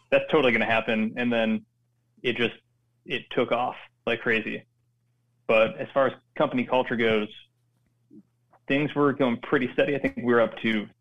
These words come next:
thirty or so people when it was Connecticut. And then back in twenty twenty, we expanded out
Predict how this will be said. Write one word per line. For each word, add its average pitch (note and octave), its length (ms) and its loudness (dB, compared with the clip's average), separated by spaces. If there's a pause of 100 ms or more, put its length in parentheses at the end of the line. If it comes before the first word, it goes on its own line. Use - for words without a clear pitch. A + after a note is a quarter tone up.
(440)
thirty C3+ 280 4
or C#3+ 160 2
so C#3 360 2 (240)
people D3 360 4
when B2+ 180 2
it - 20 4
was A2 100 -2
Connecticut. A#2 520 2 (640)
And A#2+ 100 2
then A#2+ 200 6
back A#2+ 260 4
in A2+ 100 2
twenty A#2 240 0
twenty, A#2 340 0
we A2 120 2
expanded A2+ 480 0
out A2 240 0